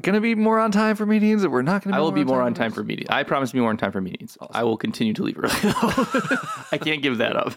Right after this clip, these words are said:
Speaker 1: Fair enough.
Speaker 2: Okay,
Speaker 1: All right.
Speaker 2: perfect.
Speaker 1: Well, welcome to the Back to Basics podcast. This is a podcast where my brother Chris, an E R physician, and me, a firefighter paramedic nurse, uh,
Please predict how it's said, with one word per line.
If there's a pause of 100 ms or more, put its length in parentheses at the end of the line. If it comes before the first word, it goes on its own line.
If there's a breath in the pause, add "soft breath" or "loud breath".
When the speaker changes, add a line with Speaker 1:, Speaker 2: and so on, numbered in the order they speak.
(140)
Speaker 1:
Fair
enough.
Speaker 2:
Okay,
Speaker 1:
All
right.
Speaker 2:
perfect. (240 loud breath)
Speaker 1:
Well,
welcome
to
the
Back
to
Basics
podcast.
This
is
a
podcast
where
my
brother
Chris,
an
E
R
physician,
and
me,
a
firefighter
paramedic
nurse, (440 loud breath)
uh,